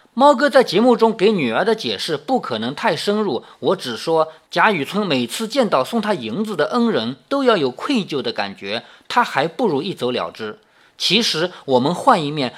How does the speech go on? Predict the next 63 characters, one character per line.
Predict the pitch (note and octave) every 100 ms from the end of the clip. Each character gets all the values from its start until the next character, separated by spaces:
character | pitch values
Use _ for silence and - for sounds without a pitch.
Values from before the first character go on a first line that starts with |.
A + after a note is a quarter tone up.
| - -
从 | F#3+ G#3+
曾 | G#3+ D#4 C#4+
士 | - A3
隐 | E3 A2+
的 | F3+
角 | C#3 G#2+
度 | C#3+
讲， | A#2 G#2 - -
他 | - G#3
也 | F3+ G#2+
做 | - F3+
了 | A#2+
一 | A#2
件 | A#2+ A#2+
傻 | - F2+ C#2+
事。 | - C3 F#2 _ _ _ _ _ _
我 | B2+
们 | C3 E3+
人 | B2+ A2+ F3
世 | G3
间 | D3 C#3+
最 | - B3+
难 | D3+ A#2 C#3
做 | A3+
的 | C#3+
事 | B2 D3
情 | C3+
是 | C3 D#3+
拒 | - B3 G#2+
绝， | G#2+ G2 A2+ - -
因 | A3 A#3+
为 | F#3+ G3 - -
拒 | F#4+ B3
绝 | E3+ E3+
别 | D3+ F3+
人 | D#3 A#2 -
会 | -
失 | A3 D#4
去 | B3+ A3+
朋 | C3 A#2
友， | F#3 G2+ - _ _ _ _
特 | - E4 C4+
别 | F3
是 | G3 G3+
有 | C3
人 | A#2+ F3+
借 | B3 F#3
钱。 | - G#2 F3 - _ _ -
但 | A3+ F#3 C#3+
是 | - B2+ G#2+ - -
猫 | G#3 G#3+
哥 | G#3+
要 | G3+
告 | F#3+ F#3
诉 | D#3+
大 | D3+ D3+
家 | D3
的 | C#3+
是， | C3+ B2+ A#2+ - -
你 | D3+ B2
这 | C#4
样 | A3 D3+
想， | B2 G2